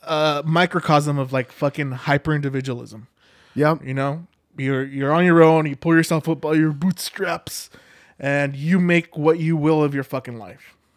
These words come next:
Speaker 1: essentially. Texas wants to be the Wild West of fucking United States, and unfortunately, this is what fucking happens when you fucking don't wanna fucking be part of the fucking party.
Speaker 2: No shit.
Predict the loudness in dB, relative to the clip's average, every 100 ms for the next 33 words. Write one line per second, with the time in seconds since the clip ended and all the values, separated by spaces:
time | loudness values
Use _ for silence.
0 | _ -14 -10 -10 -10 -16 -20 -20 _ _
1 | _ _ _ _ _ -2 -2 -2 -2 -2
2 | -2 -2 -2 -2 -2 0 2 2 2 0
3 | -2 -8 -10 -16 -8 -8 -6 -8 -4 -4
4 | -4 -4 -2 -2 -6 -20 _ _ _ _
5 | _ -12 -10 -10 -14 _ -14 -12 -6 -4
6 | -2 -2 -4 -4 -4 -4 -4 -2 -2 -2
7 | -2 -2 -2 -4 -6 -6 -4 -6 -10 _
8 | -10 -8 -12 -14 _ _ _ _ _ -2
9 | -2 0 -4 -6 -6 -8 -6 -6 -6 -2
10 | -2 -2 -6 -6 -6 -6 -2 0 -2 -8
11 | _ _ _ _ _ _ _ _ _ -20
12 | _ -10 -6 -4 -4 -4 -4